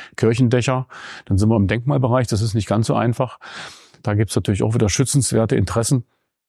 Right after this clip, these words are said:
Also die Denkmalschützer, die sagen natürlich, das Interesse der Denkmalschützer ist, diese schützenswerten Ansichten zu erhalten. Und da muss man gucken, ob's vielleicht,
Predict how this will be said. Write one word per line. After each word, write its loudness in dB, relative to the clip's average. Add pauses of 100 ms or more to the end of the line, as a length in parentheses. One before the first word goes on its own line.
(140)
Also -2
die 0 (720)
Denkmalschützer, -2 (100)
die 2
sagen 2
natürlich, 2 (120)
das -2
Interesse 0
der 0
Denkmalschützer 0
ist, -2 (320)
diese 0
schützenswerten 0
Ansichten 2
zu -2
erhalten. 0 (840)
Und 2
da 4
muss 2
man 2
gucken, 2
ob's 0
vielleicht, 0